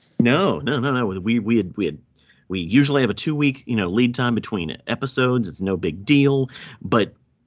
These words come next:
there was a giant announcement made just last week that kind of changes our entire schedule for the, for, for this month. So we figured, let's knock out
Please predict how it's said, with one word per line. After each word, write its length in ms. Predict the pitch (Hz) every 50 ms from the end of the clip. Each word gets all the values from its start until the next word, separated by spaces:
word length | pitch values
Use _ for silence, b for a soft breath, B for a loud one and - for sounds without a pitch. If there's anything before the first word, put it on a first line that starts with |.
| _ _
there 100 | 123 104
was 140 | 87 82 -
a 40 | 87
giant 500 | 85 - - - 156 - 214 208 180 147
announcement 580 | 127 131 123 107 101 - 82 78 78 - - b b b b b b -
made 400 | 95 104 101 95 92 85 92 - _ _ _ _ _ _ _ _ _ -
just 260 | 98 - 160 175 - 190
last 240 | 175 165 143 -
week 320 | 147 156 135 110 95 - -
that 180 | 107 101 -
kind 260 | - - 220 269 233 143
of 200 | 110 87 92 - _ _ _ _ _ _ _ _ _ _ _ _ _ _ _ _ _ -
changes 480 | - - 175 175 151 151 151 139 131
our 180 | 139 131 127 131
entire 1040 | 123 120 120 110 117 135 156 151 143 131 120 120 110 104 101 98 95 90 85 78 71
schedule 480 | - - 165 151 131 110 82 - - _
for 120 | - 101
the, 80 | 98 87
for, 260 | - - 101 87 80
for 160 | 73 - 107
this 180 | 92 104 101 -
month. 300 | 98 82 73 65 - - B B B B B B
So 520 | - - - - 226 202 127 107 147 214 - _ _ _ _ _ _ _ _ _ _ _ _ _ - _
we 140 | - 143 170
figured, 280 | 135 135 117 110 113 104
let's 180 | 139 156 -
knock 280 | 147 139 156 175 165 -
out 300 | 135 113 107 107 -